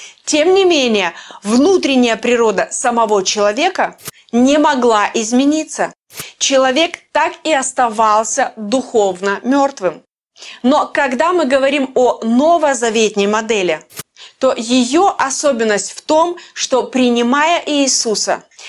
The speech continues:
наш дух рождается заново. Внутри нас воскресает, рождается заново новая природа. Образ Бога, природа самого Бога.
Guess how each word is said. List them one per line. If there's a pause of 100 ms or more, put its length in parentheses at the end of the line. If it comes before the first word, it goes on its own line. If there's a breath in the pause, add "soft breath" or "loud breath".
(160 loud breath)
наш
дух
рождается
заново. (640 loud breath)
Внутри
нас
воскресает, (220 loud breath)
рождается
заново (180 loud breath)
новая
природа. (480 loud breath)
Образ
Бога,
природа
самого
Бога.